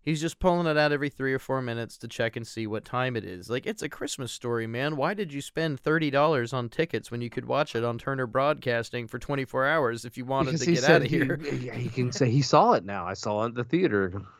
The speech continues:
Speaker 2: 'Cause it's a trophy. It's a trophy to wield. It all wraps into The Abyss. It really does, because the whole point of all this is, this is event filmmaking that is capturing particular moments in time,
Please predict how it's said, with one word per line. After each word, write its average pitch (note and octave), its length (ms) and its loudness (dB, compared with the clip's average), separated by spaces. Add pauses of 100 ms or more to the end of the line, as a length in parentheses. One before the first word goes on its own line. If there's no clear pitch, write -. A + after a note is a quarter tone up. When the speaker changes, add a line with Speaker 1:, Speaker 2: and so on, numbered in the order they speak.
(100)
Speaker 2:
'Cause A#2 220 4
it's A2 180 2 (120)
a A2+ 100 8
trophy. A2+ 540 4
It's A#2+ 180 -2
a A2+ 60 2
trophy E3+ 340 8
to D3+ 140 4
wield. F#2+ 420 2 (160)
It A#3+ 80 6
all D4 240 12
wraps D#4 320 10
into F4+ 240 6
The G#3 120 -4
Abyss. D3+ 300 0
It D3+ 40 4
really E3+ 300 4
does, A#2+ 300 2
because B2+ 440 -2
the C#3 180 2
whole F#3 180 2
point F3+ 300 8
of C#3 100 8
all D#3+ 280 6
this C3 300 8
is, A#2+ 360 4 (960)
this D3 220 2
is D3 280 4
event C3 500 8
filmmaking A2 920 4 (300)
that A2 340 6
is G2 100 -2
capturing B2 600 4
particular A2+ 480 2
moments G#2 400 4
in F#2+ 120 0
time, F2+ 500 6